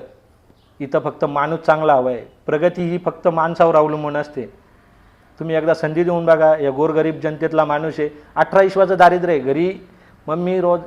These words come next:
शेळ्यांचं आंबे-, हे करत असते, शेळ्या वळते उन्हात ताणामध्ये. आम्ही गरीब आहे, दोन बहिणी आहे, त्या जातात एखाद्या कंपनीमध्ये कामाला रोजाने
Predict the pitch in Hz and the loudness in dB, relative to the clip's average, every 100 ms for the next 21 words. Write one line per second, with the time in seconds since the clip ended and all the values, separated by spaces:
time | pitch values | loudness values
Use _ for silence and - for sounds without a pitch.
0 | - 156 156 165 165 180 180 180 - - | -4 2 4 2 2 4 4 2 -16 -20
1 | - - 143 147 151 151 139 143 160 160 | -20 -12 -8 -6 -6 -4 -2 0 2 2
2 | 160 165 151 - 139 151 160 165 165 165 | 2 -2 -8 0 2 4 2 0 -2 0
3 | 160 143 151 147 139 127 - - _ _ | 2 0 0 -4 -6 -8 -10 -20 _ _
4 | - - - - _ - 131 165 165 165 | -20 -20 -20 -20 _ -18 -10 -6 -2 0
5 | 165 151 160 160 - _ _ 143 156 151 | 0 -2 -4 -8 -18 _ _ -6 -4 -4
6 | 156 160 151 143 147 - _ _ 160 160 | -4 -6 -6 -8 -10 -16 _ _ 2 4
7 | 151 147 156 156 151 160 151 147 147 147 | 4 2 0 -2 -4 -4 -4 -4 -4 -6
8 | 147 151 143 135 139 143 143 139 143 143 | -4 -4 -2 -2 -2 0 2 2 0 -2
9 | 147 | -4